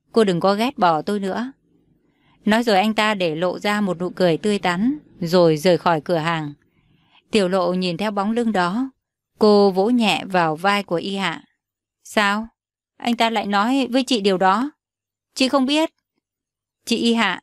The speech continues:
hình như là anh ta thích chị rồi." "Thôi đi, ăn nói bậy bạ, coi chừng. Diêm Vương mặt lạnh mà nghe thấy là em xong liền đó." Nghe đến cái tên Diêm Vương mặt lạnh, Tiểu Lộ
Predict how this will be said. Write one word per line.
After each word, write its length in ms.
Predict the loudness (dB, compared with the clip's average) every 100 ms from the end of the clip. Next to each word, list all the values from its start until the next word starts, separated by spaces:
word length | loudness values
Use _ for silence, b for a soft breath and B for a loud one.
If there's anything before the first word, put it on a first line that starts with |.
| _
hình 220 | -2 0
như 120 | 2
là 80 | 2
anh 140 | 0
ta 180 | -2 -2
thích 180 | -4 -6
chị 180 | -6 -4
rồi." 500 | 0 0 0 -4 -10 _ _ _ _ _ _ _ _
"Thôi 180 | 0 2
đi, 300 | 4 2 0
ăn 180 | -2 -2
nói 120 | -2
bậy 200 | -2 -2
bạ, 300 | 0 -2 -4 _ _
coi 180 | -4 -2
chừng. 320 | -2 -4 -6 -14 _ _ _ _
Diêm 380 | -14 -2 2 2
Vương 260 | 2 2 2
mặt 140 | 0
lạnh 280 | -2 -4 -4
mà 60 | -6
nghe 200 | -6 -4
thấy 400 | -6 -6 -8 -12 _
là 320 | -4 -2 -2
em 260 | -4 -6 -8
xong 240 | -6 -4
liền 220 | -2 -2 -2
đó." 320 | -2 -2 -8 _ _ _ _ _ _ _ _ _ _ _ -2
Nghe 240 | 2 2
đến 160 | 0 0
cái 120 | -2
tên 320 | 2 2 2
Diêm 300 | 0 0 0
Vương 260 | 0 -2 0
mặt 160 | -2
lạnh, 280 | -2 -4 -4 -12 _ _ _ _ _ -2
Tiểu 180 | 0
Lộ 460 | 2 0 2 0 0